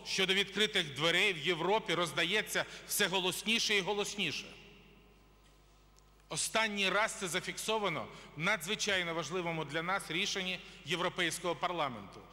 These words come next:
ухваленого минулого тижня після синхронної з Українською Верховною Радою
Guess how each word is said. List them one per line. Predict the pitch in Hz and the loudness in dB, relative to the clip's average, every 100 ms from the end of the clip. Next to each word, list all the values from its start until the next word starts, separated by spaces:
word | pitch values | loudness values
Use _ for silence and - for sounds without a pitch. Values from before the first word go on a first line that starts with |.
| - - | -14 -12
ухваленого | 165 190 180 180 170 165 | -2 2 2 2 -2 -2
минулого | 165 170 160 160 | -2 -2 0 -2
тижня | 160 202 160 135 90 - - - - - | -2 -2 -2 -8 -12 -16 -20 -20 -18 -6
після | 185 - 180 | -4 -2 -4
синхронної | - 196 175 202 196 160 139 131 | -4 -6 -6 -2 -2 -2 -4 -6
з | 135 | -6
Українською | 139 170 175 160 160 143 | -6 -4 -2 -4 -6 -6
Верховною | 147 - 160 143 139 | -6 -6 -6 -6 -2
Радою | 165 170 123 | 0 0 -4